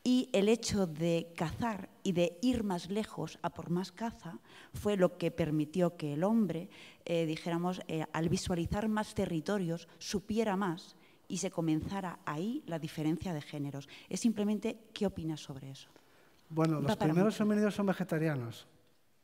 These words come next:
Speaker 2: Los primeros son vegetarianos. De hecho, la evolución humana, si tiene siete millones de años,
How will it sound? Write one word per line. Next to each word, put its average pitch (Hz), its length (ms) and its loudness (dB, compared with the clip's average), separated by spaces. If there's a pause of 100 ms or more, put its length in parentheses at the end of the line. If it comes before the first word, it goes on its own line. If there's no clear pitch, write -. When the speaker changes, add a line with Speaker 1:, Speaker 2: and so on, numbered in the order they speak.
(720)
Speaker 2:
Los 143 160 -4
primeros 185 360 2
son 185 140 0
vegetarianos. 160 640 0
De 151 160 0
hecho, 202 400 -2
la 147 80 -6
evolución 156 380 -2
humana, 185 360 2
si - 180 -6
tiene 202 420 0
siete 190 320 -2
millones 165 360 2
de 170 120 0
años, 226 400 -2